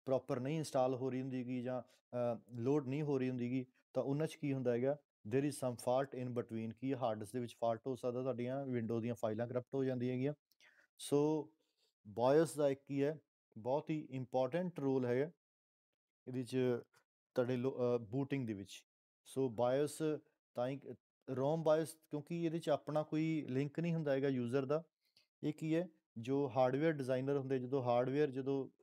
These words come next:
ਮੈਨੂਫੈਕਚਰਰ ਹੈਗਾ, ਉਹ rom bios ਚਿਪ ਨੂੰ ਡਿਜ਼ਾਈਨ ਕਰਦਾ ਹੈਗਾ ਤੇ ਉਸ ਤੋਂ ਬਾਅਦ ਇਹ 'ਚ ਬਹੁਤ ਘੱਟ ਅਪਡੇਸ਼ਨ ਦੀ ਜ਼ਰੂਰਤ ਪੈਂਦੀ ਹੈਗੀ ਹੈ।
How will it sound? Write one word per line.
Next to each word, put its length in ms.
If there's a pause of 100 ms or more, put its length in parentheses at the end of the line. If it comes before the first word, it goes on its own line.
ਮੈਨੂਫੈਕਚਰਰ 680
ਹੈਗਾ, 300 (240)
ਉਹ 80
rom 260
bios 180
ਚਿਪ 300
ਨੂੰ 140
ਡਿਜ਼ਾਈਨ 320
ਕਰਦਾ 300
ਹੈਗਾ 240 (560)
ਤੇ 80
ਉਸ 180
ਤੋਂ 120
ਬਾਅਦ 180
ਇਹ 80
'ਚ 100
ਬਹੁਤ 260 (100)
ਘੱਟ 160
ਅਪਡੇਸ਼ਨ 420
ਦੀ 60
ਜ਼ਰੂਰਤ 300
ਪੈਂਦੀ 320
ਹੈਗੀ 200
ਹੈ। 60